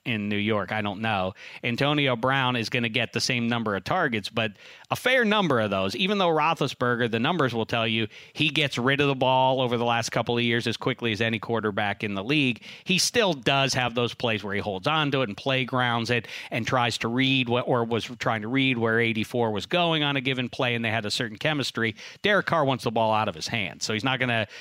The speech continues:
get to do that. So I don't think A B thrives. I don't think they win as much as they would have in Pittsburgh. But then Roethlisberger, all the, I,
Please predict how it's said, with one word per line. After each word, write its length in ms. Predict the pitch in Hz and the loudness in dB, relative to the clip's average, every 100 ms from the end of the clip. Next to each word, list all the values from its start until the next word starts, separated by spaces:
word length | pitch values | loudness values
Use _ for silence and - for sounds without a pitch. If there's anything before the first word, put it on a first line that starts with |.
| - - | -18 -4
get 200 | 139 - | -4 -2
to 80 | 127 | -2
do 220 | 117 117 | 2 2
that. 360 | 113 117 98 92 | 2 2 0 0
So 80 | 113 | -2
I 60 | |
don't 140 | 113 123 | 0 -2
think 140 | 120 | 0
A 140 | 117 | -2
B 280 | 104 113 131 | 0 0 0
thrives. 520 | 113 117 98 87 95 | -2 -2 0 0 -2
I 60 | 113 | -2
don't 100 | 110 | -2
think 140 | 113 | -4
they 100 | 101 | -2
win 300 | 98 113 120 | -2 0 0
as 100 | 107 | 0
much 240 | 104 95 - | -2 -2 -2
as 80 | 101 | -4
they 100 | 101 | -2
would 140 | 104 | -2
have 140 | 95 | -4
in 100 | 92 | -6
Pittsburgh. 480 | 92 180 - 127 135 - - - | -4 -4 -2 -2 -2 -4 -16 -4
But 140 | 165 170 | 0 2
then 160 | 196 | 2
Roethlisberger, 840 | 190 214 240 175 143 151 160 165 165 - - | 4 2 2 0 2 4 4 4 2 -2 -4
all 160 | - 180 | 0 4
the, 200 | 196 - | 4 2
I, 120 | 175 | 0